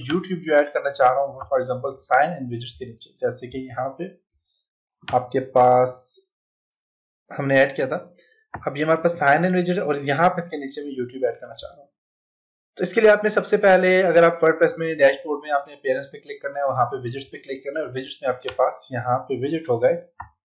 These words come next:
text के नाम से, इसको drag करें और drag करके इसको top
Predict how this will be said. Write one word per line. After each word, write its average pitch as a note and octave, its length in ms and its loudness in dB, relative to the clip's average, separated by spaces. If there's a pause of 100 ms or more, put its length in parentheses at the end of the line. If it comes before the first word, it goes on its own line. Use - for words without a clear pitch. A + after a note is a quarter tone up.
(280)
text D3 280 -2
के C#3 80 -4
नाम A#2 220 0
से, C3+ 160 -12
इसको - 600 -14
drag D3 300 4
करें D3+ 180 0 (1700)
और A#2+ 340 2
drag B2+ 240 6
करके C#3 220 -2
इसको C#3 240 -8
top C#3+ 300 4